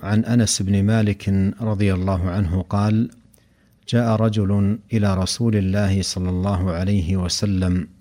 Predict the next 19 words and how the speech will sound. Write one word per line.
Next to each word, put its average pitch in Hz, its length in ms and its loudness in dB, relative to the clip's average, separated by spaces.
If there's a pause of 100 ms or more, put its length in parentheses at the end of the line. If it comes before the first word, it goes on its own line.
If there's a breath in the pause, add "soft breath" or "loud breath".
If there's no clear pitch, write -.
(380 soft breath)
فقال: 110 380 -2
"يا 101 320 0
رسول 92 340 -2
الله، 90 420 -2 (500 soft breath)
متى 123 200 -2
الساعة؟" 87 680 -2 (680 soft breath)
قال: 117 460 2 (160)
"وما 127 340 4
أعددت 101 480 -2
للساعة؟" 90 680 0 (880 soft breath)
قال: 120 300 2
"حب 113 340 0
الله 107 460 2
ورسوله." 92 880 -2 (640 soft breath)
قال: 107 300 2
"فإنك 117 840 2 (180)
مع 104 300 2
من 110 260 2
أحببت." - 680 -4